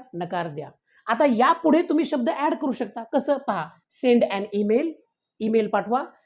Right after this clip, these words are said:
send your employee, तुमचा एम्प्लॉई पाठवा, रन, रन फास्ट, फास्ट शब्द ॲड केला, कॅच, पकडा, catch the thief, चोराला पकडा. आता याला जर तुम्हाला निगेटिव्ह करायचं असेल मित्रांनो, तर या प्रत्येक शब्दापूर्वी, म्हणजे या प्रत्येक क्रियापदापूर्वी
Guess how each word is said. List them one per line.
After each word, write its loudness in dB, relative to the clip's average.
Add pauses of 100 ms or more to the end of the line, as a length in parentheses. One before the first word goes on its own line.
(220)
send 2
your 2 (140)
employee, -2 (180)
तुमचा -2
एम्प्लॉई -4
पाठवा, -6 (380)
रन, 2 (220)
रन 0
फास्ट, -2 (280)
फास्ट -2
शब्द -4
ॲड -6
केला, -4 (360)
कॅच, 0 (320)
पकडा, -2 (380)
catch -4
the 2
thief, -4 (160)
चोराला 2
पकडा. -8 (540)
आता 4 (120)
याला 4
जर 0
तुम्हाला 0
निगेटिव्ह 0
करायचं 0
असेल -4
मित्रांनो, -6
तर -12
या 2
प्रत्येक -4
शब्दापूर्वी, 0
म्हणजे -4
या 0
प्रत्येक -6
क्रियापदापूर्वी -2